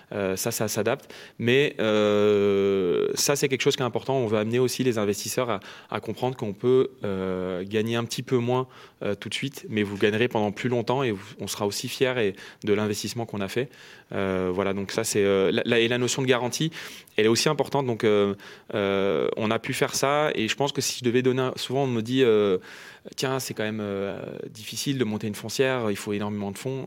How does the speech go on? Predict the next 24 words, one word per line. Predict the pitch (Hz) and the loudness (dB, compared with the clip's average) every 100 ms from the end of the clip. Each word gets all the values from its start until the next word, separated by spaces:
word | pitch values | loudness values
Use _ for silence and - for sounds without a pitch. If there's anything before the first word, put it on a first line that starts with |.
| - | -8
Euh, | 101 98 92 | -6 -4 -4
non, | 98 110 135 - | -4 -4 -6 -10
c'est, | - - | -12 -12
en | |
fait, | 107 104 107 95 - | -10 -10 -8 -12 -10
la, | 104 101 95 95 - - | -6 -4 -4 -8 -14 -6
l'argent | 104 101 117 120 127 | -4 -2 -2 0 0
et | 113 | 2
la | 98 | 0
mise | 104 104 | -2 -2
de | 104 | -2
départ, | 107 107 120 123 | 0 0 0 2
ou, | 107 101 - - - - | 0 -2 -6 -14 -20 -10
c'est | - | -2
pas | 123 | -2
forcément | 127 135 - 117 | -2 -2 0 0
ça | 113 117 | 0 -2
le | |
sujet. | 107 110 104 127 | -2 0 2 2
Il | |
y | 110 | 2
a | 95 | 0
énormément | 113 117 117 117 110 113 113 | 0 0 0 0 0 0 0
de, | 101 95 | 2 2